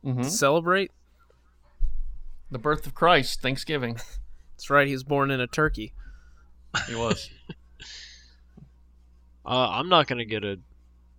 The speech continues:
Speaker 3: Series X. What do I need to get it for? I wasn't even gonna get it when Halo was still coming out on time.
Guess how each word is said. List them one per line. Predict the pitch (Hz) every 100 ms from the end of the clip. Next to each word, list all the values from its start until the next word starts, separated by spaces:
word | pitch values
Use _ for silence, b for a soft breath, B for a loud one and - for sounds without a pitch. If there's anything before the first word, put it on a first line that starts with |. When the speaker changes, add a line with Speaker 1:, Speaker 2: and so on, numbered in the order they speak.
| - -
Speaker 3:
Series | - 113 110 104
X. | 131 135
What | 139
do | 143
I |
need | 143 135
to | 127
get | 147
it | 107
for? | 110 98 92
I | 127
wasn't | 151 165
even | 160
gonna | 151 139
get | 151
it | 147
when | 135 135 131 120
Halo | 143 143 131
was | 120
still | - 135 117
coming | 135 123 120
out | 117
on | 101
time. | - 123 110 98